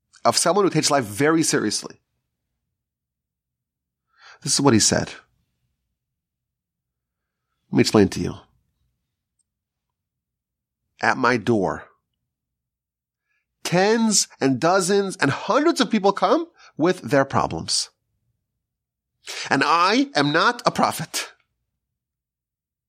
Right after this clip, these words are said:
I don't have prophecy. So how, how am I able to answer their problems? So, uh, you know, the way I would think the answer is, well, th-,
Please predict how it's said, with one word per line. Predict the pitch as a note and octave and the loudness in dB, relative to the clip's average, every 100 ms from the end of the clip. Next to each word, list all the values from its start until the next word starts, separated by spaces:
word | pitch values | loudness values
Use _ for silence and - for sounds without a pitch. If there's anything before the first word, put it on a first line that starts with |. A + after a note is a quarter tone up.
| _ _ _ _ _ _ _ _ _ _ - - | _ _ _ _ _ _ _ _ _ _ -20 -10
I | A2+ | -2
don't | B2+ G3+ | 2 2
have | A#3+ | 2
prophecy. | A#3 F3+ F3 D#3 D#3+ D#3 - _ _ _ _ _ _ _ _ _ _ _ | 2 0 0 -2 0 -4 -8 _ _ _ _ _ _ _ _ _ _ _
So | - C3 | -6 0
how, | E3 F#3+ - | 2 0 -2
how | D3 F#3 C#4+ | -2 0 2
am | |
I | D#4 | 2
able | B3 D#4 | 2 2
to | A3+ | 2
answer | A#3 B3+ C4 | 2 2 0
their | D4 | 0
problems? | B3+ D4 F4 D4 G2 G2 - - _ _ _ _ _ _ _ _ _ _ _ _ _ _ _ _ _ _ _ _ _ _ _ _ - - - | 0 -2 -2 -2 -4 -4 -6 -8 _ _ _ _ _ _ _ _ _ _ _ _ _ _ _ _ _ _ _ _ _ _ _ _ -20 -20 -20
So, | - - | -16 -12
uh, | - - | -10 -10
you | - | -10
know, | |
the | - | -6
way | E2+ G2 | -6 0
I | G#2+ | 2
would | A#2 A2+ | 2 0
think | - E2+ - - _ _ - | -2 -6 -6 -14 _ _ -6
the | E2 | -2
answer | D2+ - E2 | -2 -2 -4
is, | E2 | -6
well, | - E2+ A2 A#2 A#2+ G2 | -6 0 2 2 0 -4
th-, | - | -10